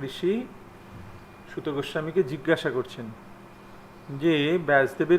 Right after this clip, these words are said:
পুত্র শিল সুখদেব গোস্বামী ছিলেন একজন অতি বিদ্বান ঋষি এবং তিনি কাব্যের আকারে সব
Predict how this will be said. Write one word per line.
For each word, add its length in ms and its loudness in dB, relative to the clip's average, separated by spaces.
পুত্র 300 2
শিল 260 -4
সুখদেব 460 -4
গোস্বামী 400 -4
ছিলেন 220 -4
একজন 340 -2
অতি 160 -6
বিদ্বান 520 -2
ঋষি 360 -4
এবং 140 -4
তিনি 180 0
কাব্যের 460 4
আকারে 260 4
সব 160 -4